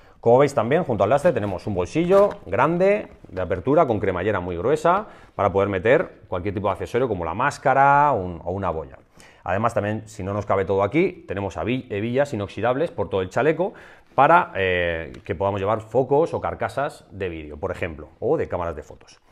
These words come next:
Como veis, es un jacket muy completo, muy ligero, ya que pesa solo tres kilos en la talla L, en seco,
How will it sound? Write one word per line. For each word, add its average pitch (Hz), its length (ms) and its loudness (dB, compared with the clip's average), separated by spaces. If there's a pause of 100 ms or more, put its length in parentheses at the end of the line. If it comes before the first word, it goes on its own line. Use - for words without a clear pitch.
(500)
Como 139 220 4
veis, 160 140 6
es 147 100 0
un 139 100 2
jacket 131 240 4
muy 143 200 4
completo, 160 640 4
muy 131 260 4
ligero, 165 520 4
ya 101 160 0
que 98 100 -2
pesa 117 260 -4
solo 120 300 2
tres 107 200 -4
kilos 151 360 0
en 92 160 -4
la 90 120 0
talla 110 280 2
L, 165 320 2
en 92 280 -4
seco, 160 380 0